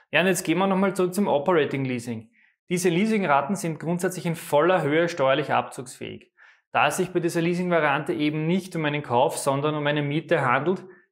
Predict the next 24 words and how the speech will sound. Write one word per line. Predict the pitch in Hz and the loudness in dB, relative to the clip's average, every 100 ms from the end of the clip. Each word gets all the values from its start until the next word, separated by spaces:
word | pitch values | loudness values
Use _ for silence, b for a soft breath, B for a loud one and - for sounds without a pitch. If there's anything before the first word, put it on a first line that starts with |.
| _ | _
gilt | 160 180 180 - | -2 -2 -4 -12
hier | - 156 170 | -2 0 2
diese | 160 170 | -2 -6
Verteilungspflicht | - 165 135 131 156 151 - 151 151 | -6 0 2 2 0 -4 -4 -4 -2
auf | - 123 | -4 -2
acht | 123 - | -2 -2
Jahre | 139 131 | -4 -2
nicht. | 123 123 - - _ _ _ _ _ _ _ B B B B - | -4 -6 -10 -20 _ _ _ _ _ _ _ B B B B -8
Das | 139 | -2
heißt, | 131 160 208 - | 2 4 2 -2
ihr | 151 | -4
könnt | 147 151 170 - | 0 -2 -2 -2
die | 147 | 2
Rate | 120 139 190 175 170 | 2 2 0 -2 -4
grundsätzlich | 139 139 202 208 139 139 180 175 | -2 0 2 2 0 0 -4 -4
in | 143 | -10
voller | 120 139 135 160 147 | -4 2 2 2 2
Höhe | 139 156 | 2 0
steuerlich | 151 131 131 139 | 0 2 2 0
geltend | 131 123 139 135 | -4 -6 -6 -6
machen. | 117 117 117 113 - | -6 -8 -16 -20 -16
Wieso | 123 120 147 | -12 -6 -4
grundsätzlich? | 143 156 170 165 165 185 208 - - | -2 -2 2 0 2 0 -2 -6 -4
Nun, | 160 139 | -2 -2